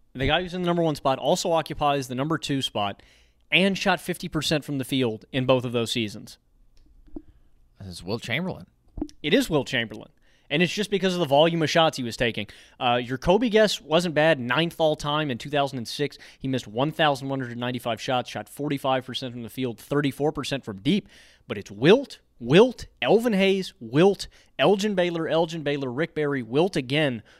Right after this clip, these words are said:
Speaker 1: Kobe, and then Jack Twyman in nineteen sixty. So,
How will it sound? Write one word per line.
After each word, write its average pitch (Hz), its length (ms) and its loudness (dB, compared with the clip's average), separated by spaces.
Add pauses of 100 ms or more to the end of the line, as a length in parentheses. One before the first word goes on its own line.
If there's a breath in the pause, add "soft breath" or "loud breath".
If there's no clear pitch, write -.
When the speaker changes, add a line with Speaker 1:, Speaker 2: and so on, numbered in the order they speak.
(140 soft breath)
Speaker 1:
Kobe, 165 540 4 (340 soft breath)
and 143 160 0
then 170 140 2
Jack 151 300 0
Twyman 147 420 0
in 123 80 -6
nineteen 123 340 -6
sixty. 151 560 -4 (240 soft breath)
So, 170 340 -2